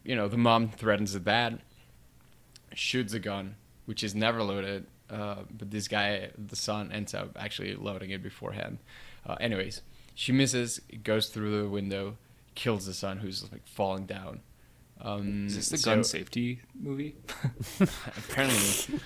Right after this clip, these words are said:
Speaker 1: No, no, no, but, uh, what I'm getting is, like, it really, really goes into that theme, and I just didn't really see it, uh, other than, yeah, a lot of the characters in this movie are connected, but they're connected by relationships, not necessarily by chance. Um,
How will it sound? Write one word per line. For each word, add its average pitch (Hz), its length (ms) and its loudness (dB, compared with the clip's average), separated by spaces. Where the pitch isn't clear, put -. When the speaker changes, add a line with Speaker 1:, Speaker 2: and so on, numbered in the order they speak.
Speaker 1:
No, 202 160 10
no, 190 80 10
no, 156 120 8
but, 117 140 4
uh, 131 280 10
what 139 140 10
I'm 170 100 6
getting 202 140 6
is, 160 80 0
like, 147 160 2
it 127 220 0
really, 139 560 8
really 120 280 4
goes 135 180 4
into 107 200 -2
that 104 220 2
theme, 110 320 -2
and 107 100 -2
I 101 100 2
just 104 220 -4
didn't 107 220 2
really 104 220 2
see 104 380 -2
it, 92 200 -4
uh, 69 260 -4
other 135 260 2
than, 110 340 0
yeah, 92 480 2
a 113 40 -6
lot 110 220 2
of 107 80 -2
the 113 60 -4
characters 107 420 -2
in 107 60 0
this 101 160 0
movie 104 240 2
are 104 80 2
connected, 110 520 -2
but 113 100 -4
they're 120 240 2
connected 127 440 0
by 107 120 4
relationships, 98 680 -2
not 104 160 0
necessarily 101 320 -2
by 92 160 -8
chance. - 520 -10
Um, 110 280 -4